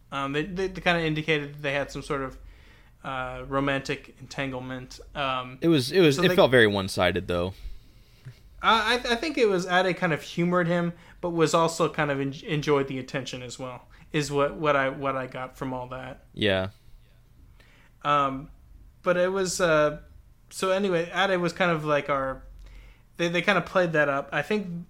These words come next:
Speaker 1: to really set in to make sure that moment really hit, you know, like the missile that hit, um, <laughs> the Canterbury. It, it was, it, it, she, I, th-, I think Ade was created to, um,
Speaker 2: Give,
Speaker 1: was
Speaker 2: give an
Speaker 1: to, to do
Speaker 2: emotional
Speaker 1: that.
Speaker 2: connection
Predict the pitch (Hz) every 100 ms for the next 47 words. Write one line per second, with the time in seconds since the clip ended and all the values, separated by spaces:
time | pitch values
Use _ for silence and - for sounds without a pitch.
0 | - - 165 151 156 160 156 147 - -
1 | _ _ _ - - 180 165 156 151 151
2 | 147 - 160 147 139 139 143 139 135 131
3 | - - 151 139 127 120 143 156 - -
4 | - 165 143 127 127 - - - - -
5 | 156 135 131 135 135 131 131 120 - -
6 | - 131 156 127 - - 143 127 131 -
7 | 165 156 220 180 - 170 135 127 127 120
8 | - 240 226 170 160 170 175 175 165 190
9 | 185 190 185 190 190 - 196 185 175 185
10 | 208 226 165 202 180 170 165 156 151 -
11 | 175 160 156 147 - 139 131 131 131 131
12 | 127 - - - - - - - - -
13 | - - - 123 120 117 127 120 113 113
14 | 110 117 104 101 98 - 104 98 - 101
15 | 101